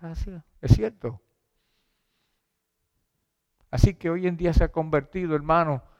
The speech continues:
esto en las iglesias. Y yo me pregunto, ¿habrá conocimiento de Dios? ¿Habrá conocimiento de Dios?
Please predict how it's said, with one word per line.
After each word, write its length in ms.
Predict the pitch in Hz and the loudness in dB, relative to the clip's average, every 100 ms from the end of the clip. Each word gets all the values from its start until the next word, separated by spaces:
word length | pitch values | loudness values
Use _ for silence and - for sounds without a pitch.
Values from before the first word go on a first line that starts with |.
| _ _ _ _ - | _ _ _ _ -10
esto 320 | 160 - 196 | -8 -4 -4
en 100 | 175 | -2
las 180 | 160 151 | -2 -2
iglesias. 760 | 156 156 170 165 - 135 98 - - - - _ _ _ _ _ _ _ | -2 0 0 0 0 0 0 -2 -12 -14 -20 _ _ _ _ _ _ _
Y 120 | - 117 | -16 -8
yo 120 | 143 | -4
me 140 | 160 | -4
pregunto, 880 | - 147 127 123 143 131 104 101 82 _ _ _ _ _ _ _ _ _ _ - | -4 -2 -2 -2 -2 -2 -6 -12 -14 _ _ _ _ _ _ _ _ _ _ -12
¿habrá 340 | 101 107 127 | -6 -4 -4
conocimiento 800 | 135 143 139 151 135 135 131 131 | -4 -4 -4 -4 -4 -4 -6 -10
de 160 | 117 | -8
Dios? 240 | 107 107 90 - - - _ _ _ _ _ _ _ _ _ _ _ _ _ _ | -8 -8 -12 -20 -20 -20 _ _ _ _ _ _ _ _ _ _ _ _ _ _
¿Habrá 320 | 104 110 131 | -20 -14 -12
conocimiento 840 | - 156 156 - 139 131 123 - 110 | -12 -12 -12 -8 -6 -6 -6 -8 -6
de 160 | 104 | -4
Dios? 260 | 95 92 | -6 -10